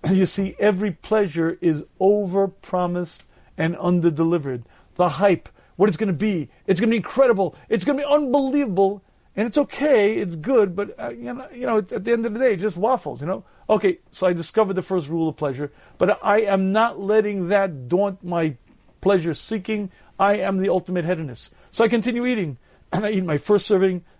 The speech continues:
and I ask for a second serving, and I had enough waffles. Now I tell them to bring my private blend of Rocky Road ice cream because,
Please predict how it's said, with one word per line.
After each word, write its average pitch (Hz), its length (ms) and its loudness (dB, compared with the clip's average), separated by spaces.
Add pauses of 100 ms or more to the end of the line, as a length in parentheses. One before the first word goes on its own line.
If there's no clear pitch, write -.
and 190 140 -4
I 202 60 -2
ask 180 180 0
for 165 60 -2
a 147 40 0
second 196 360 -2
serving, 202 420 -2
and 202 140 0
I 208 60 4
had 220 140 2
enough 214 280 -2
waffles. 202 440 -2 (300)
Now 190 220 2
I 185 80 2
tell 190 200 -4
them 175 120 -6
to 143 80 -14
bring 185 200 -4
my 175 140 0
private 185 540 -2
blend 185 340 0
of 143 140 -2
Rocky 170 320 0
Road 160 340 0 (300)
ice 180 200 2
cream 226 340 -6 (240)
because, 220 420 0